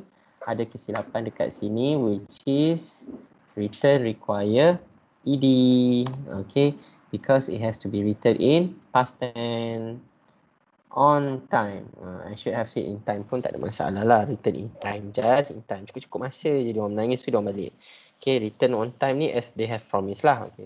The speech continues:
so on atau in, it shouldn't be a problem. Alright, guess what? Ada followed with a question mark, so tak ada masalah. The girls were grounded for the whole week. Okay,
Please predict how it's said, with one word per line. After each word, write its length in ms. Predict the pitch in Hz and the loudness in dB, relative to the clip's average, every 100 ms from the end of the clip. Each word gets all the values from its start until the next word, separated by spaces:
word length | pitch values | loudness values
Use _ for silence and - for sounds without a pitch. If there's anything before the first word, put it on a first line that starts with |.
| 101 | -16
so 160 | 123 - | -14 -10
on 80 | 135 | -8
atau 240 | 110 - - | -8 -10 -8
in, 80 | 127 | -6
it 160 | 120 - | -8 -8
shouldn't 240 | 101 98 | -10 -8
be 80 | 98 | -10
a 80 | - | -6
problem. 400 | 104 107 95 - _ - _ _ - - - _ | -4 -2 -4 -6 _ -20 _ _ -20 -20 -20 _
Alright, 320 | - 170 117 127 | 4 6 6 2
guess 320 | 180 208 - - | 2 2 0 -2
what? 240 | 170 220 240 - - _ - - | 2 2 2 -6 -20 _ -20 -12
Ada 400 | 120 135 135 135 | -4 0 2 0
followed 320 | 135 123 135 110 | -2 -2 0 0
with 240 | 123 120 - | 0 -2 -8
a 40 | 110 | -6
question 400 | 131 123 143 139 | -8 -4 -2 0
mark, 400 | 160 185 - - | 0 -2 -6 -8
so 160 | 110 | -6
tak 240 | - 113 107 | -6 -8 -8
ada 80 | |
masalah. 480 | 104 104 101 123 170 - - - _ _ - | -8 -8 -2 2 2 -2 -18 -20 _ _ -2
The 80 | 113 | 2
girls 480 | 143 185 190 185 - | 6 8 6 4 -4
were 240 | 120 139 127 | 2 2 2
grounded 800 | - 110 107 110 107 113 104 - | -4 -4 -2 -2 2 2 2 -4
for 320 | - 113 110 95 | -20 -12 -10 -6
the 160 | 95 | -8
whole 800 | - - 147 139 135 131 131 131 _ 110 | -8 0 4 6 6 4 2 -2 _ -10
week. 320 | 107 98 - _ - - - - - | -8 -8 -12 _ -20 -20 -20 -20 -8
Okay, 240 | 113 | -6